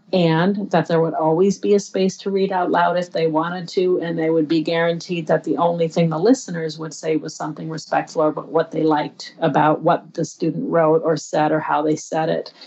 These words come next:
And, um, with guided prompts that were really,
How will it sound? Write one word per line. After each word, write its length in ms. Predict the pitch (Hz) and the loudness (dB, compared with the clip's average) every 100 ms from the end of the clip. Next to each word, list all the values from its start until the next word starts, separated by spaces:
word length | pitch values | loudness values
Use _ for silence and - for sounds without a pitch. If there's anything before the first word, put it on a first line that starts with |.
| - - - _ - | -20 -20 -20 _ -2
And, 460 | 185 180 180 175 - | 0 2 0 -2 -4
um, 320 | 175 175 175 | 0 2 2
with 400 | 180 175 185 180 - | -2 2 2 2 -2
guided 540 | 170 170 190 196 175 156 | 0 4 4 2 -2 -4
prompts 640 | - 196 220 185 - - 185 | -4 -2 0 -2 -6 -12 -4
that 260 | 175 170 - | 0 0 2
were 180 | 175 170 | 2 2
really, 580 | 175 180 180 180 175 | 4 4 4 4 2